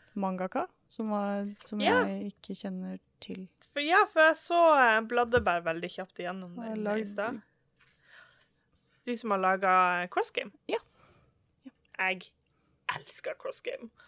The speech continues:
Speaker 2: Det er en sportsmanga, sånn romance-sportsmanga om baseball, og den er så sjukt holdsom. <laughs> Eh, men ja.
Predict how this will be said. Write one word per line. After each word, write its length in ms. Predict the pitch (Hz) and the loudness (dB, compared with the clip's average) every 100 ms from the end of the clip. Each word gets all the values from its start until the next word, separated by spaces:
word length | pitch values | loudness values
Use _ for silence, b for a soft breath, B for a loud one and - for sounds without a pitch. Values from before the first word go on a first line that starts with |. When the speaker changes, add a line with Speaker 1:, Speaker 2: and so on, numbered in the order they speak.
| - | -2
Speaker 2:
Det 80 | 214 | 0
er 40 | |
en 60 | 208 | 0
sportsmanga, 680 | - 185 - - 196 247 480 466 _ - | -6 -12 -10 -8 -4 0 0 0 _ -2
sånn 320 | 247 214 - | 0 0 -2
romance-sportsmanga 1160 | 185 208 202 185 180 - 180 - 196 220 285 220 | 4 4 2 -6 -10 -10 -12 -6 -6 0 0 0
om 200 | 190 190 | -4 -4
baseball, 540 | 180 170 - 262 359 - B B B | -4 -6 -2 0 0 -4 B B B
og 60 | 269 | -2
den 140 | 277 302 | -2 -2
er 60 | |
så 160 | - - | -8 -12
sjukt 540 | - - - 233 226 - - | -10 -8 -6 -8 -8 -8 -4
holdsom. 600 | 214 262 - - 302 277 | -2 -2 -6 -8 -8 -12
<laughs> 60 | _ _ _ - - _ B B B B B B - | _ _ _ -20 -20 _ B B B B B B -10
Eh, 440 | 202 208 208 202 202 208 _ _ _ _ - | -8 -6 -8 -8 -10 -12 _ _ _ _ -20
men 100 | 175 | -20
ja. 140 | - | -20